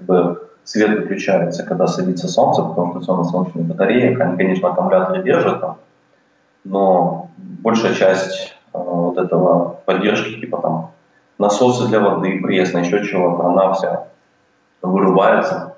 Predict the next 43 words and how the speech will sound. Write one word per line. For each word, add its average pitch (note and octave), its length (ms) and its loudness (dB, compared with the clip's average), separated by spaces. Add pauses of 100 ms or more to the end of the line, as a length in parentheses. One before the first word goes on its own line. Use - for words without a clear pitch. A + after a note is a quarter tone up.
Вот, F2+ 280 -8
то E2+ 60 -14
есть - 100 -20
надо F2 220 -8
все E2 100 -12
успеть E2 280 -10
сделать E2 320 -2
днем. A#2+ 280 2 (920)
И G2 180 2
мы G2 160 4
выходили G2 460 2
там, E2+ 280 -2 (100)
а, - 220 2
вот F2 200 0
этих F#2 200 0
всех F2 220 -2
местах, F#2+ 320 0
там F#2+ 120 0
же F#2+ 80 -2 (100)
очень - 180 -6
много F#2+ 240 2
коралловых F#2+ 460 2
рифов. - 420 -4 (160)
Чтобы G2 340 -8
к - 40 -14
этому G2 240 0
острову G2 360 0
причалить, - 540 0
туда - 220 0
пирс B2 280 0
выходил - 420 0
очень A2 380 2
далеко. - 400 -14 (260)
Просто F#2+ 320 0
там, E2+ 260 -2
не F2 100 -4
знаю, F2 260 -2 (140)
метров, F#2+ 300 0
наверное, F#2 300 4
триста G#2+ 480 -4 (580)
от - 160 -4
берега, - 420 4
это - 80 -2